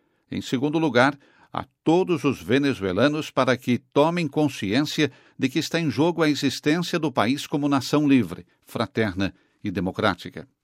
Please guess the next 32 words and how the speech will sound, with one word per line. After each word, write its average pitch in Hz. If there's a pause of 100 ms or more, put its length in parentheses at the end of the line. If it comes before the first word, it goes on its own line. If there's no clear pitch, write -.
(560)
Os 87
bispos 143
concluem 143
a 117
declaração 123
com 156
uma 151
mensagem 139
de 101
esperança 117 (320)
de 147
que 139
os 170
fiéis 147
em 117
Jesus 87
Cristo 151 (260)
têm 156
a 139
fé 151
e 175
a 165
convicção 139 (340)
de 107
que -
a 90
última 156
palavra 135
não 147
é 123
a 104
solidão, 95